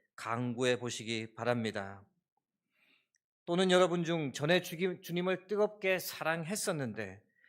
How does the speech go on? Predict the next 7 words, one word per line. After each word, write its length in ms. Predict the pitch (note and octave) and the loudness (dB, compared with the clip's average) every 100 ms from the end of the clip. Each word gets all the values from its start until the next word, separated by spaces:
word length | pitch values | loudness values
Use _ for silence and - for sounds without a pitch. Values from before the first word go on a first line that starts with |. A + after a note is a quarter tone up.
| _ _ _ _ _ | _ _ _ _ _
지금은 360 | - F3+ G#3+ G#3 | -2 2 4 2
주님을 340 | F3 G3 F#3+ | 2 4 4
향한 240 | F3 F3 | 4 4
첫사랑을 680 | E3+ G3+ - F#3+ E3+ E3 D#3+ | 0 -6 -2 2 4 2 0
잊어버린 460 | C#3 D3+ D3 C#3 B2+ | 0 2 2 0 -2
채 320 | - A2+ G2+ - _ _ - | -4 -6 -6 -12 _ _ -4
오랫동안 880 | C#3+ D#3 E3+ E3 - C3 B2+ A2 | 2 4 4 2 -2 -2 -2 -4